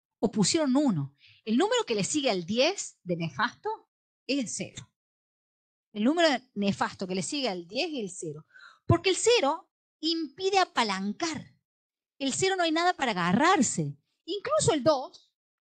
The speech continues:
que está ahí, un dos, el dos dice, pero le puse un dos. A veces me dicen, "Es horrible la nota que yo le puse a mis pares, le puse un dos". O a veces dice,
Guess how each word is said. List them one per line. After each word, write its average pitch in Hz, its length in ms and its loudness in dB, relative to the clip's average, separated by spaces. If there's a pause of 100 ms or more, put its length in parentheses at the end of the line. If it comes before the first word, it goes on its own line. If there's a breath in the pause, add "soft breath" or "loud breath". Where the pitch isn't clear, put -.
(120)
que 214 100 -12
está 330 260 -2
ahí, 262 260 -2
un 202 200 -8
dos, 233 480 2 (400)
el 302 140 -6
dos 392 180 0
dice, 403 240 -6 (1040)
pero 202 120 -6
le 214 100 -2
puse - 280 -4
un 190 120 -6
dos. 480 120 -2 (100)
A 202 60 -10
veces 190 160 -10
me 185 60 -10
dicen, 214 200 -8
"Es 415 140 -6
horrible 208 480 0
la 185 100 -2
nota 196 200 -2
que 175 80 -8
yo 202 100 -2
le 190 80 -2
puse 160 420 -6 (680)
a 208 100 -2
mis 220 160 -6
pares, 196 460 0
le 196 100 0
puse 494 280 2
un 170 180 -4
dos". 233 360 2 (500)
O 254 60 0
a 311 40 4
veces 392 240 2
dice, - 180 -8